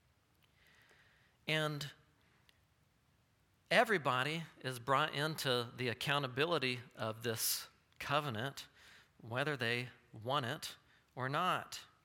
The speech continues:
But also you think of it in terms of, well, who, who receives the, the blessings also? And pick up in verse thirteen.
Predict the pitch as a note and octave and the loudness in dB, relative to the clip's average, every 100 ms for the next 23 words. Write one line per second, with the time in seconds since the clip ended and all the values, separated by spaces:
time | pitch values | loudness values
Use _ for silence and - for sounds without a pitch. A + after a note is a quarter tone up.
0 | _ _ - - - - - _ C#3+ D3 | _ _ -20 -20 -20 -20 -20 _ -4 -4
1 | D#3 - - _ _ _ _ _ - - | -4 -14 -16 _ _ _ _ _ -10 -4
2 | D#3+ G3 D3 A#2 G#2+ A#2+ A2 A2+ B2 G#2 | -2 -2 -2 -4 -4 -4 -4 -4 -6 -8
3 | G2 B2 A#2+ B2 G2+ G2+ - - - - | -6 -2 -2 -2 -6 -8 -14 -18 -20 -20
4 | - A#2 A#2 A#2+ - - - D#3 D#3+ D3 | -8 -4 -2 -4 -10 -10 -6 -4 -6 -8
5 | - F#3 G3+ F3 D#3+ - C3+ C3 C3+ C3+ | -6 -4 -4 -4 -4 -4 -4 -4 -6 -6
6 | - - - - _ - _ _ - A2+ | -4 -4 -6 -12 _ -20 _ _ -6 -4
7 | A2+ A2+ A2+ - A2+ G#2 B2 E3 - G#2 | -4 -6 -10 -8 -8 0 0 0 -2 -6
8 | B2+ - - - E3 F#3 - G2 D#2+ - | -6 -10 -8 -2 0 0 -4 -6 -14 -20
9 | _ - - - _ - B2 A#2+ A#2+ - | _ -20 -20 -20 _ -12 -8 -8 -8 -14
10 | - C3+ A#2+ G#2 A2 A2+ - A#2+ A2 - | -10 -4 -4 -4 -4 -4 -4 -4 -4 -2
11 | C#3 A#2 | -2 -4